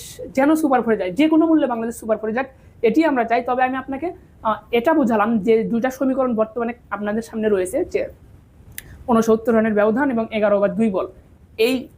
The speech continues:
সমীকরণের সাথে আসলে বাস্তবতার মিল কতটুকু,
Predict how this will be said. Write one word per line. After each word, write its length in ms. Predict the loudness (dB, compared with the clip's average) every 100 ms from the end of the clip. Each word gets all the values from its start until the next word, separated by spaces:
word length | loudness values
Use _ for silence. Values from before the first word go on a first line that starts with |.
| -20 -8
সমীকরণের 500 | -2 0 2 0 0 -4
সাথে 140 | -6 -6 -6 -18 -20 -16 -10
আসলে 200 | -4 -2 -2
বাস্তবতার 600 | -6 -4 0 2 2 -2 -4 -6 2 4
মিল 180 | 4 2
কতটুকু, 380 | -4 -8 -10 -12